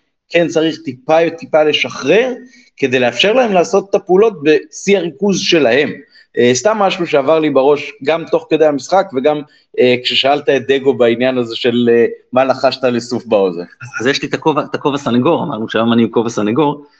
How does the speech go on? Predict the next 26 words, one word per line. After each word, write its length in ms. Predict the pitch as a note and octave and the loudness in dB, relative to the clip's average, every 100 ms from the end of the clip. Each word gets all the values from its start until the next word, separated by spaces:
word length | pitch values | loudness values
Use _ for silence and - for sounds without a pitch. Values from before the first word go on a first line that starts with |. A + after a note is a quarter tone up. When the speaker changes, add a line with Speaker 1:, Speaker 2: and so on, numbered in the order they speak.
| _ - | _ -12
Speaker 2:
אז 300 | G#2+ G2+ - _ _ _ - | -10 -10 -14 _ _ _ -10
נכון, 220 | C3+ E3+ | -2 0
גם 80 | B2+ | 0
אני 100 | D#3 | 0
חשבתי 380 | - - B2+ D#3+ | -2 -6 -4 -4
על 80 | A#2 | -4
זה, 100 | G2+ | -4
כי 120 | A2 | -4
באמת 300 | G#2 A#2+ C#3+ | -2 -2 -2
הוא 80 | D#3+ | -6
קיבל 260 | A2 B2 | -2 2
הוראות, 480 | C3 G#2+ A2+ A#2+ - - | 2 2 0 -2 -6 -18
אה, 40 | G#2 G#2 G2 G#2 G#2 | -18 -14 -10 -8 -4
מכמה 460 | G#2+ A2+ G2 A#2+ G#2+ | -4 -4 -2 -4 -4
אנשים, 280 | G2 A2+ | -6 -6
ואז 100 | G#2+ | -4
אמרתי, 260 | G#2+ A#2 A#2+ | -4 -2 -2
"רגע, 180 | C#3 A#2 | -2 -2
מה 100 | A2+ | -2
עם 120 | B2 | -2
היררכיה 380 | G#2+ A2+ A#2 G#2+ | -2 -4 -4 -4
אימונית?" 280 | G2+ A2+ B2 | -2 -2 -2
ואז 100 | C3+ | -4
אמרתי, 220 | A#2+ G#2+ | -4 -6
"רגע, 160 | G2 F#2+ | -8 -8
רגע. 200 | G2+ | -10